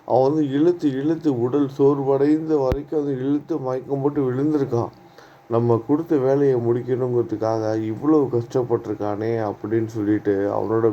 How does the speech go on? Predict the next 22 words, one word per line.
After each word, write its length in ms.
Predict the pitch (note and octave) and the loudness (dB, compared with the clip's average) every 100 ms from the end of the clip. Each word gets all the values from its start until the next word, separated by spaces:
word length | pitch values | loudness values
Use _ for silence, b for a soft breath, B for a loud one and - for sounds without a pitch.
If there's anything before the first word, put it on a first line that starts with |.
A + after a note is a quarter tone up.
| G#2 | 2
விடாமுயற்சியையும் 1400 | G#2 C3 C3+ A#2 A#2+ B2 - A#2+ A2+ A2+ A2 A2 A2+ C#3+ B B B _ | 2 0 0 0 0 -2 -4 -2 0 0 -2 -4 -8 -10 B B B _
குரு 260 | G#2 C3+ D#3 B2+ | 0 4 4 4
பக்தியையும் 760 | A2+ A2 B2 B2+ A#2+ A#2+ A2+ - B B B B | 0 -2 -8 -2 0 2 0 -6 B B B B
நினைத்து 400 | G#2 C3 C#3+ D3 | -4 -2 0 2
ரொம்ப 260 | A#2 A#2+ C#3 | 2 2 -4
சந்தோஷம் 640 | C#3+ A2+ C3 F3 F3 D3+ | -4 -2 0 0 2 2
அடைகிறார். 440 | B2 A2 G#2 G2+ | 2 2 0 0
அதை 120 | G2+ G2+ | 0 -2
பார்த்து 260 | A#2+ C3+ B2+ | -2 -2 -2
ரொம்ப 220 | A#2+ C3+ | -2 -2
சந்தோஷம் 580 | C#3 A#2+ C3 E3 E3 C3+ | -4 -2 0 0 0 0
அடைகிறார். 360 | A2+ G#2 G2+ | 2 2 0
இவ்வளோ 260 | G#2 G#2+ B2+ | 0 0 0
விடாமுயற்சியோட, 1120 | A#2+ A2 A#2 C#3+ C#3+ C3 A#2 A#2 A#2+ A#2 A2 | 0 2 2 2 2 0 -2 -2 0 0 0
குரு 220 | G#2 A#2+ B2+ | -2 -4 -2
பக்தியோட, 680 | B2 A#2 B2 B2 B2+ B2 A2 - B B B | -2 -4 -4 0 0 2 0 -4 B B B
அந்த 340 | F#2+ G#2 G#2+ | -6 -4 0
முடியலைங்கிற 640 | A#2 C#3 C3 C#3 D3 C#3 A#2+ | 0 2 2 0 2 2 2
அந்த 160 | G#2+ | 0
வார்த்தை 460 | G2+ G2+ A#2+ C3 C#3 | -2 0 -2 0 0
வாயிலேருந்து 680 | A2 G#2+ A#2+ A#2 A2+ A#2+ A#2 | 2 2 2 2 0 0 0
வராம, 760 | G#2+ G#2+ A#2 A#2 A2 G2 A#2 | 0 0 0 0 -2 -2 -4